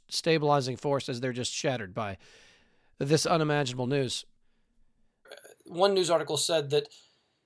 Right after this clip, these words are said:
Chad Scruggs is a pastor at the Covenant Presbyterian Church, which is connected to the school. In a statement given to A B C News, he said the family was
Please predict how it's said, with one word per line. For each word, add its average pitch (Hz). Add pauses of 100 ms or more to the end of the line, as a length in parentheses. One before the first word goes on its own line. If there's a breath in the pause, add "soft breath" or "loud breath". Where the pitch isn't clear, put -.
(140)
Chad 185
Scruggs 180
is 147
a 151
pastor 190
at 151 (120)
the 143
Covenant 175
Presbyterian 160
Church, -
which 156
is 139
connected 156
to 156
the 135
school. 196 (300 loud breath)
In -
a 147
statement 185
given 165
to -
A 170
B 165
C 165
News, 160
he 160
said 165
the 143
family 165
was 151